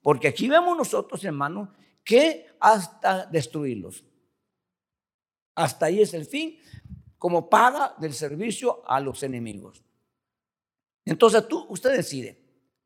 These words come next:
usted y yo decidimos. Entonces el gozo es, hermano, para poder,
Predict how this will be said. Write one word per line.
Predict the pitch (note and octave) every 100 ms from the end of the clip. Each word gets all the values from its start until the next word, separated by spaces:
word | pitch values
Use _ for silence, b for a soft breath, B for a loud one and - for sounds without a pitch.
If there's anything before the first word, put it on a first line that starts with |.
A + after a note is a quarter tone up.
| _
usted | E3+ C#3 -
y | G3+
yo | E3+
decidimos. | D3 B2 G#2 F#2+ F2 _ _ _ _ _ _ B B
Entonces | - - C4
el | A#3+
gozo | D#4 D4+ C#4 A3
es, | A3 G#3+
hermano, | F3+ F3+ F#3+ F#3
para | D#3 D3
poder, | C#3+ D3 F3 F#3+